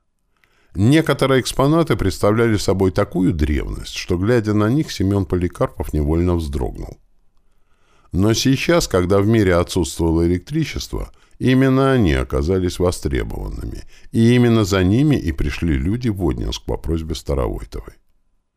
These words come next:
"Чужак, это не та оптика, которой я привык пользоваться", — начал объяснять Денис, после того, как смотрел оба экземпляра. "Ты бы у меня еще о телескопах проконсультировался.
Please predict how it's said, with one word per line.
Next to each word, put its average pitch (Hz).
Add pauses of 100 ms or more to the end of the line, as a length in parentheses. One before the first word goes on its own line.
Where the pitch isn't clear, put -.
(800)
"Чужак, 98
это 87
не 143
та 117
оптика, -
которой 90
я 69
привык 65
пользоваться", — 53 (240)
начал 64
объяснять 62
Денис, 62 (260)
после 76
того, 82
как 131
смотрел 76
оба 67
экземпляра. 69 (360)
"Ты 135
бы 139
у 139
меня 135
еще 127
о 120
телескопах -
проконсультировался. 60